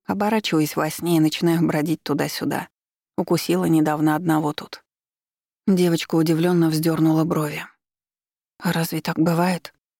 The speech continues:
«У меня никогда не было умения оборачиваться в зверя», пожала я плечами.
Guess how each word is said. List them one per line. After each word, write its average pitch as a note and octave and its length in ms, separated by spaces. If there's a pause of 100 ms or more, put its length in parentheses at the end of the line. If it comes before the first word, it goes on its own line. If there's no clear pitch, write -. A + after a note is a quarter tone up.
(720)
«У G3+ 80
меня A#3 260
никогда E3+ 460
не D#3+ 160
было D3+ 200
умения F3 480
оборачиваться F3 680
в E3 40
зверя», D3+ 420 (300)
пожала D#3 320
я D3 180
плечами. D#3+ 640